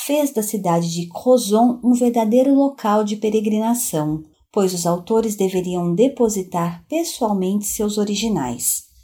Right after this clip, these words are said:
Inclusive, cabia aos autores escolher o lugar em que o volume deveria ser guardado. Mas o romance de Fuenquinos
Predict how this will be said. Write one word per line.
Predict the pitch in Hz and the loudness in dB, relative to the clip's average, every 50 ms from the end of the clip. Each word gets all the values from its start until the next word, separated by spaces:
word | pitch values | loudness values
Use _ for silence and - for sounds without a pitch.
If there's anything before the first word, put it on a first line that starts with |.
| - - - _ - _ _ | -20 -20 -20 _ -20 _ _
Inclusive, | - 190 240 277 285 285 214 180 165 160 - - - 143 156 160 180 202 214 208 - _ _ _ _ _ _ | 2 6 6 6 6 4 0 -4 -4 -6 -4 -2 -2 -2 -2 -4 -4 -6 -6 -8 -10 _ _ _ _ _ _
cabia | - - 247 240 208 202 269 302 311 330 311 | -2 0 0 0 2 2 4 4 4 2 2
aos | 277 240 240 - | 0 0 0 0
autores | 185 175 175 - - 196 196 220 220 226 208 196 | -2 -2 -4 -4 -4 0 0 2 0 0 -2 -4
escolher | 202 208 - - - 208 190 175 175 170 170 175 | -6 -8 -8 -6 -4 -4 -2 0 0 0 0 0
o | 180 | 0
lugar | 214 254 262 226 185 175 170 175 180 196 202 - - - - | -2 -2 -2 0 2 2 2 2 2 -2 -4 -8 -10 -4 2
em | 302 311 311 | 2 2 2
que | 311 294 277 | 2 0 0
o | |
volume | 240 220 220 202 180 175 180 196 214 226 208 | 0 2 0 0 0 0 0 0 0 0 2
deveria | 214 214 208 214 220 208 180 175 175 175 175 | 0 0 0 0 -2 -2 -2 -4 -4 -4 -4
ser | 170 - - 185 175 170 | -6 -6 -4 -6 -6 -4
guardado. | - - 196 190 - - 147 135 127 120 120 123 - 147 156 151 - _ _ _ _ _ _ _ _ _ _ - | -4 -4 -4 -2 -4 -2 -2 -2 -2 -2 -4 -6 -10 -12 -14 -16 -18 _ _ _ _ _ _ _ _ _ _ 4
Mas | 269 285 294 269 240 233 233 240 254 277 277 - - - - - - _ _ _ _ _ _ _ _ _ - | 6 6 8 6 6 4 2 2 2 0 0 0 -2 -2 -4 -4 -8 _ _ _ _ _ _ _ _ _ -2
o | 311 311 | -2 0
romance | 277 302 330 320 302 285 302 311 330 349 359 349 - - 277 | 2 4 4 4 6 6 4 4 4 4 2 0 0 -2 -4
de | 208 214 220 214 | -2 -2 -4 -4
Fuenquinos | - - 196 170 170 175 175 170 - 233 214 208 220 240 247 247 233 233 - | -4 -4 -2 -2 -2 -2 -4 -2 -2 0 2 2 2 2 2 0 0 -2 -6